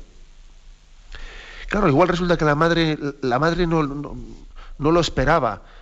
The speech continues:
no lo quería, sí, pero Dios sí. Precisamente yo creo que el pecado de origen del aborto, como de todos los pecados, de cualquier posible pecado,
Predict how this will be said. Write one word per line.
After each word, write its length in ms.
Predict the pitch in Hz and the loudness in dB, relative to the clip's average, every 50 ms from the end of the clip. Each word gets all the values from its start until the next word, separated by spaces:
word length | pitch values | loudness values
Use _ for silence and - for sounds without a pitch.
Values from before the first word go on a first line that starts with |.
| - - - - - - | -20 -18 -18 -18 -18 -16
no 240 | - 127 123 139 151 | -12 -8 -4 -2 0
lo 140 | 156 160 147 | 0 0 0
quería, 460 | 143 131 127 143 170 147 123 107 92 - | 0 -2 -2 0 0 0 0 -2 -2 -4
sí, 160 | - - 156 | -2 -2 -2
pero 220 | - - 139 131 123 | -2 0 0 0 2
Dios 240 | 123 151 160 - | 2 2 0 0
sí. 240 | - 139 147 - - - - - - - - - - - - - - - - - - - - | 0 -2 -4 -6 -8 -16 -18 -20 -20 -18 -20 -20 -20 -20 -20 -20 -20 -20 -20 -20 -16 -10 -6
Precisamente 520 | - 123 131 135 143 165 170 170 156 156 160 | -4 -2 -2 0 2 2 2 2 2 0 0
yo 100 | 151 156 | 0 2
creo 160 | 160 165 160 | 0 0 0
que 500 | - 156 143 - - - - - - - - | 0 0 -2 -2 -4 -12 -18 -18 -18 -8 -2
el 180 | - 143 131 120 | 0 0 0 2
pecado 440 | - - 127 - 165 160 165 180 170 | 0 -2 0 2 0 0 2 2 0
de 120 | 160 151 | 2 2
origen 600 | 143 143 156 175 160 - - - 104 90 87 85 - - - - - - - - | 2 2 2 0 -2 -2 -4 -6 -6 -6 -6 -12 -14 -18 -20 -20 -20 -20 -16 -10
del 220 | - 117 127 117 110 | -4 -2 0 0 2
aborto, 520 | 113 131 156 156 143 - - 87 80 - - - - - | 2 2 2 2 2 0 -4 -6 -10 -10 -14 -14 -10 -6
como 260 | - 127 98 95 101 | -6 -4 -2 -2 -2
de 140 | 95 101 - | -2 -2 -4
todos 480 | - - - 165 175 165 147 139 117 | -4 0 2 2 4 4 2 -2 0
los 180 | 120 127 - - | 0 -2 -2 -2
pecados, 640 | - - 95 - - 139 143 127 107 113 160 151 - | -4 -4 -4 0 2 2 2 2 2 0 -2 -2 -4
de 140 | - 98 | -4 -4
cualquier 380 | - - 113 107 - 139 143 131 | -2 -2 -4 -2 -2 -2 -2 -2
posible 420 | - 120 - - 131 123 117 120 | -2 -4 -2 -2 -2 -2 -2 -2
pecado, 400 | 104 120 113 - 127 127 139 147 | -2 -2 0 0 2 2 2 0